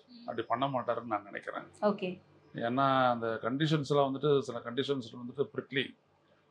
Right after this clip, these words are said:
Speaker 1: ஒரு மந்திரியா இருக்கிறவர் கையெழுத்து போட்டுட்டு இருக்கிறாரு வாரத்துக்கு ரெண்டு முறை, அதே ஒரு விமர்சனமாகும். So அந்த மாதிரி இருக்கிறதுனால அது வேண்டாம்.
Speaker 2: And இன்வெஸ்டிகேஷனுக்கு அப்பப்ப போற மாதிரி இருக்கும்.
Speaker 1: ஆ,
Speaker 2: ப்ராப்பரா அந்த
Speaker 1: ஆமா,
Speaker 2: துறையை
Speaker 1: ஆமா.
Speaker 2: சார்ந்தவரால வேலை
Speaker 1: ஆமா.
Speaker 2: செய்ய
Speaker 1: அவர் எங்கேயாவது
Speaker 2: முடியுமாங்கிறது
Speaker 1: ஏதாவது ஒண்ணு
Speaker 2: கேள்விக்குறி.
Speaker 1: பேசினார்னா கூட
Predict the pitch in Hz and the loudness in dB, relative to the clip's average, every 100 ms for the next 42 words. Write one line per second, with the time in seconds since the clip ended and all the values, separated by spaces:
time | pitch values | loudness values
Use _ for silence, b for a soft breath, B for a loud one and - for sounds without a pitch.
0 | _ 131 123 117 127 139 143 127 123 123 | _ 2 2 2 2 6 6 6 4 4
1 | 123 120 131 120 117 110 107 107 107 104 | 4 4 4 2 -2 0 0 -2 2 2
2 | 101 104 - 113 117 117 107 98 104 98 | 2 0 0 4 4 4 -2 0 -4 -2
3 | 104 90 - _ _ _ - 123 135 127 | -2 -4 -12 _ _ _ 2 6 6 4
4 | 113 113 110 - 90 87 78 - _ _ | 0 -4 -4 -4 -4 -8 -10 -12 _ _
5 | _ _ _ _ _ _ _ _ _ - | _ _ _ _ _ _ _ _ _ -2
6 | 139 120 110 104 - 127 139 151 139 127 | 0 0 -4 -2 0 0 2 4 4 4
7 | 123 120 123 135 117 117 120 120 120 110 | 0 2 6 8 6 4 0 2 4 2
8 | 101 - - 247 247 247 294 330 330 285 | 2 -2 0 6 8 8 8 8 8 10
9 | 294 247 214 233 247 240 226 226 220 214 | 10 10 10 10 8 8 10 10 8 8
10 | 226 208 196 202 - - 214 254 254 269 | 10 8 8 6 6 12 12 12 12 12
11 | 277 240 262 262 302 285 285 254 302 294 | 12 12 12 12 12 12 12 12 12 12
12 | 240 220 226 220 226 247 240 233 139 143 | 12 12 10 8 10 8 8 8 10 12
13 | 135 139 139 135 127 131 226 - - 127 | 10 10 10 10 10 10 8 8 6 6
14 | 127 127 113 110 110 123 | 6 6 2 2 2 2